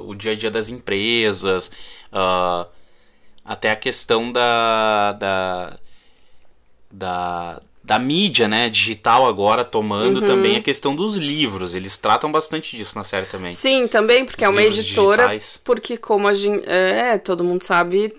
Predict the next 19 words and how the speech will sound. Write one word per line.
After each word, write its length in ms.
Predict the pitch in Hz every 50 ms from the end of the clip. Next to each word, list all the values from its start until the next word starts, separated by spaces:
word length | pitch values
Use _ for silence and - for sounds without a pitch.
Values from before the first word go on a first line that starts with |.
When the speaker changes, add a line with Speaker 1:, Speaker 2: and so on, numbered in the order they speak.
| 370 -
Speaker 2:
tá, 300 | - - 123 180 180 -
a, 100 | - 175
a 280 | 170 170 - - 165 170
maioria 380 | 170 170 170 175 190 196 208 196
das 160 | 185 175 180
editoras 520 | 175 170 170 - - - 170 160 165 170
tá 720 | - - 214 202 226 247 262 - - 262 170 107 - 185 180
lutando 640 | - 170 170 170 - - - 202 226 277 311 247 202
pra 160 | - - 180
se 160 | 175 - -
manter 300 | 175 170 170 170 - 175
em 120 | 175 175 185
Speaker 1:
Uhum. 60 | 214
Speaker 2:
pé, 260 | 202 180 180 190 202
né? 260 | 196 185 170 170 190 - _ - - - - - - - -
Daí 240 | - 170 165 170 180
tem 380 | 180 - 247 226 240 247 240 208
esse 200 | 196 - - 196
cara 760 | - - 190 185 185 190 196 190 185 180 180 180 175 175